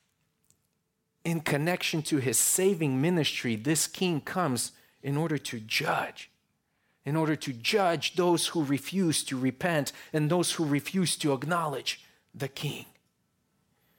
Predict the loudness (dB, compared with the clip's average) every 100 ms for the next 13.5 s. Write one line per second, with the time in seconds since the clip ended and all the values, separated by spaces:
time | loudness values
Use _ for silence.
0 | _ _ _ _ _ _ _ _ -4 0
1 | 4 2 2 2 2 4 2 2 2 2
2 | 0 -2 -2 -2 -2 -2 0 2 2 0
3 | 0 2 0 -2 0 2 2 -2 -2 0
4 | 0 0 -2 -4 -4 -4 -2 -2 0 0
5 | -2 _ -4 -2 -2 -4 -8 _ _ _
6 | _ _ _ _ _ _ _ _ -8 -2
7 | 2 2 0 0 0 2 0 -2 0 0
8 | 2 -2 -2 -2 -2 -2 -2 0 0 0
9 | -2 -10 _ _ _ _ -4 -2 -2 0
10 | 0 2 4 2 2 0 0 -2 -6 -4
11 | -2 -2 -2 -2 -2 0 0 0 0 -2
12 | 0 0 0 0 -2 -2 0 0 -2 -4
13 | -4 -4 -10 -12